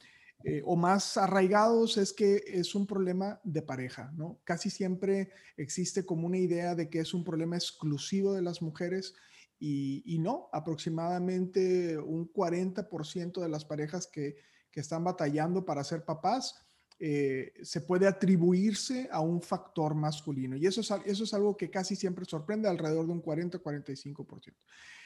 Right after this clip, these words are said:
De cien parejas que intentan, alrededor de quince son las que van a batallar para embarazarse, aproximadamente, ¿no? Eh, eh, el tiempo, eh, o el denominador que se utiliza para este, este quince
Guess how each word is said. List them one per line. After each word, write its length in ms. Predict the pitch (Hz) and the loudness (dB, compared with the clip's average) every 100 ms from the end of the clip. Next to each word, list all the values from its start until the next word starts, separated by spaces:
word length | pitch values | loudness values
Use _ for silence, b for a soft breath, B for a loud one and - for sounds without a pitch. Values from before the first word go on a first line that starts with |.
| B B B B | B B B B
De 160 | 160 185 | 4 4
cien 360 | - 254 294 | 6 4 4
parejas 520 | 294 269 262 262 269 - | 4 4 4 2 0 2
que 100 | 226 | 0
intentan, 680 | 214 202 254 254 254 254 | 0 0 0 0 -2 -2
alrededor 580 | 269 190 185 175 180 196 | 0 0 0 2 2 2
de 200 | 214 220 | 0 -2
quince 560 | - 269 294 - 240 233 269 _ _ | 4 6 6 4 0 0 -4 _ _
son 240 | - - 185 | -14 -4 -2
las 140 | 196 | -2
que 80 | - | -2
van 160 | 170 175 | -2 0
a 60 | |
batallar 440 | 175 165 147 147 151 | -2 -2 -2 -2 -4
para 160 | 151 | -6
embarazarse, 600 | 143 127 113 - - - | -6 -6 -8 -12 -20 -18
aproximadamente, 880 | - 214 202 240 233 208 147 117 120 | -8 -6 -2 0 0 0 -2 -4 -6
¿no? 200 | 127 208 | -6 -6
Eh, 60 | - | -6
eh, 480 | 160 143 143 156 147 147 | -6 -6 -6 -6 -4 -2
el 260 | 160 151 | -2 0
tiempo, 540 | 208 226 247 233 277 269 | 2 4 4 0 -4 -2
eh, 40 | |
o 220 | 165 147 | -2 2
el 300 | 147 143 143 | 0 0 -2
denominador 840 | 147 160 156 151 165 160 151 185 226 | 0 0 2 0 0 0 0 -2 -2
que 120 | 240 | -4
se 100 | 233 | -4
utiliza 540 | 180 180 196 202 208 | -6 -4 -4 -4 -6
para 160 | - 170 | -4 -2
este, 540 | 185 185 196 185 185 b b b | -2 -2 0 0 -2 b b b
este 380 | 170 - 185 | -6 -2 -4
quince 680 | 185 240 247 247 - 254 339 | -2 4 4 4 0 -4 -8